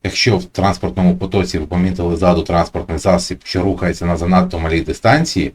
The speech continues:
ви повинні скоригувати швидкість руху, послабивши натискання на педаль газу, щоб збільшити дистанцію до транспортного засобу, що рухається попереду.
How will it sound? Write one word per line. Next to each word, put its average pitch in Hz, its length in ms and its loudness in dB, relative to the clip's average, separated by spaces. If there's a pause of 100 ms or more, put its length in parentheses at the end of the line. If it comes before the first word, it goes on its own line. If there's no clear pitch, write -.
(460)
ви 101 160 0
повинні 104 360 4
скоригувати 92 720 2
швидкість 92 500 -4
руху, 139 440 4 (100)
послабивши 117 840 4
натискання 104 640 4
на 90 100 4
педаль 87 360 4
газу, 98 420 4 (320)
щоб 95 220 0
збільшити 90 600 2
дистанцію 117 720 4
до 98 140 2
транспортного 95 720 0
засобу, 101 480 4
що 85 200 -4
рухається 113 500 2
попереду. 87 580 2